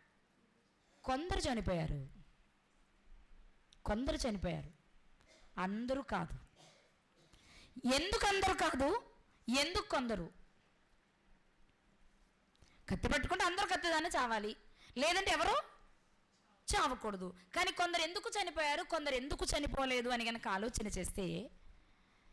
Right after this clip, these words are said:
దేవుడు వాడమన్నప్పుడు వాడిన వారికి బాగుంది. దేవుడు వాడమనకుండా సొంతంగా వాడాలనుకుంటే మాత్రం ప్రమాదం ఉంది.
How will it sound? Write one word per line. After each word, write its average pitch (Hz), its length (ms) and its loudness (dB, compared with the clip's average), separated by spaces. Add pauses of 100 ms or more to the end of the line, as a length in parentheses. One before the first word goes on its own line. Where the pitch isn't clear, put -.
(360)
దేవుడు 330 560 2
వాడమన్నప్పుడు 311 1080 2
వాడిన 262 440 2
వారికి 220 360 2
బాగుంది. 196 460 0 (1800)
దేవుడు 320 480 2
వాడమనకుండా 311 1040 2
సొంతంగా 320 720 0
వాడాలనుకుంటే 277 840 2
మాత్రం 214 340 -2
ప్రమాదం 190 440 0
ఉంది. 156 300 -10